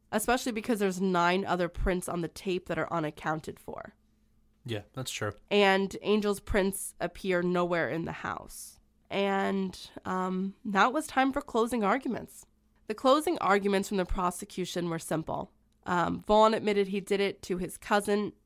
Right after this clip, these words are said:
Speaker 1: Yes, the man he told is getting a lighter sentence, but it was his cousin,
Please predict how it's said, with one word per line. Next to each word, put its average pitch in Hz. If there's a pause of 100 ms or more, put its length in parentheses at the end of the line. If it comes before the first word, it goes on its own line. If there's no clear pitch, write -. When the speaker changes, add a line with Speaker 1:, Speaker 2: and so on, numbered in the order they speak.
(160)
Speaker 1:
Yes, 214
the 214
man 196
he 185
told 208 (320)
is -
getting 180
a 165
lighter 185
sentence, 226 (420)
but 214
it 202
was 320
his 254
cousin, -